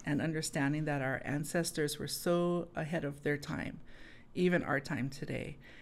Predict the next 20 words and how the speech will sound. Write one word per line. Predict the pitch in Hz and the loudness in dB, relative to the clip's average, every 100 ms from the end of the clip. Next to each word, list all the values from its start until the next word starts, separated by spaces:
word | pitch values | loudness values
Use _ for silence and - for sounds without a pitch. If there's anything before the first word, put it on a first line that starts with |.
| - - | -18 -2
And | 196 190 | -2 6
so | 208 | 8
it's | 196 196 | 8 6
in | - | 2
our | 214 185 | 2 2
D | 185 175 | 2 2
N | 160 | 2
A | 156 147 143 | 2 2 0
for | 147 165 | 0 0
us | 151 - | 0 0
to | - 170 | -4 -4
be | 160 147 143 139 139 - - - - | -2 0 2 0 -4 -10 -18 -18 -6
like | - 117 - | -2 -2 0
this. | 107 - - - | -2 0 -4 -4
And | 143 151 | 0 0
today | - 170 165 160 165 170 170 - - - | 2 6 6 8 6 2 -4 -14 -8 0
we | 160 | 4
now | 151 143 151 | 4 4 2
have, | 160 139 143 143 - | 2 2 0 -2 -4
um, | - 139 123 143 | -4 -2 -2 -2